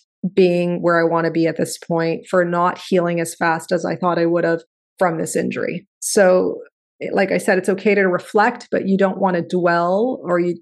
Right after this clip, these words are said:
you know, in my opinion, or live there. Um, it's really important if you've suffered from something to,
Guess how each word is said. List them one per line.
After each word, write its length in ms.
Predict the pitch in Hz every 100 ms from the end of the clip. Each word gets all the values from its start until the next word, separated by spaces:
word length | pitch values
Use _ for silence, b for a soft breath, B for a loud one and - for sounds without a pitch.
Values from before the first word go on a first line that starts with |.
| -
you 140 | - 180
know, 140 | 170
in 80 | 170
my 120 | 175
opinion, 360 | 185 185 190 175
or 120 | 170
live 340 | 170 175 185 190
there. 340 | 190 190 208 285 B B B B -
Um, 220 | 175 175
it's 180 | 180 -
really 220 | 185 180
important 400 | 180 - 180 180
if 140 | 165
you've 160 | 185 180
suffered 400 | - 170 - 170
from 160 | - 180
something 560 | - 175 180 175 175 -
to, 260 | 180 170